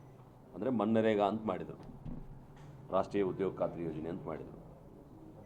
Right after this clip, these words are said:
ಅಂದ್ರೆ ಕಾಲ ಕಾಲಕ್ಕೆ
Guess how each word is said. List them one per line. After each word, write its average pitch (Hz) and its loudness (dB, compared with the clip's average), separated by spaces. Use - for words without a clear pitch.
ಅಂದ್ರೆ 151 6
ಕಾಲ 131 10
ಕಾಲಕ್ಕೆ 120 6